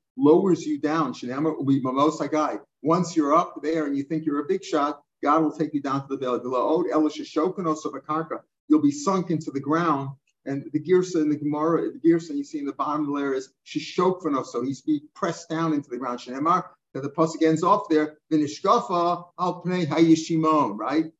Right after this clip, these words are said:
And he'll be pressed down into the desolate soil. Uh, that's the point. The point is he's te-, he's, like, teaching him a lesson that, you know, you ask me a kasha, and then when I give you the answer, you think you know a better answer. You're trying to press me more.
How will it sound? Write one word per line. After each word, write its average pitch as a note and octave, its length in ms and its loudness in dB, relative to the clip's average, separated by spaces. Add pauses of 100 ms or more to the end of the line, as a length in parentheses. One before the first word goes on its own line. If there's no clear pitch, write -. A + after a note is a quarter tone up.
And C#4+ 140 0
he'll D3+ 200 0
be - 360 6 (180)
pressed F3+ 400 -6
down F3 460 0
into F3 260 0
the D#3 120 4
desolate D#3 600 0
soil. D3+ 540 2 (420)
Uh, C3 160 -8
that's E3+ 220 -4
the E3 80 -4
point. D3 360 -2
The D3+ 60 -4
point E3 300 0
is D#3+ 60 -10
he's D3+ 120 -14
te-, E3+ 260 -2 (200)
he's, D#3 100 4
like, C#3+ 160 0
teaching E3+ 280 -8
him D3 40 -6
a D3 80 0
lesson D#3+ 400 0 (320)
that, C#3 400 -2
you D#3 160 0
know, C#3 320 0
you F#3+ 160 6
ask F3 180 2
me E3+ 120 -2
a D3+ 60 0
kasha, F3 500 -2
and D3 120 -2
then D#3 100 2
when D#3+ 100 0
I D3+ 40 -2
give D#3 200 6
you D#3+ 80 4
the D#3 160 4
answer, E3+ 340 -4
you D3+ 160 0
think E3+ 240 -4
you E3 80 -2
know E3 220 4
a D#3+ 40 -10
better G3 280 4
answer. B2 400 -4
You're B2+ 160 -10
trying D3 260 -2
to D3 80 -6
press D3+ 320 -6
me D#3+ 100 -4
more. F#3 440 0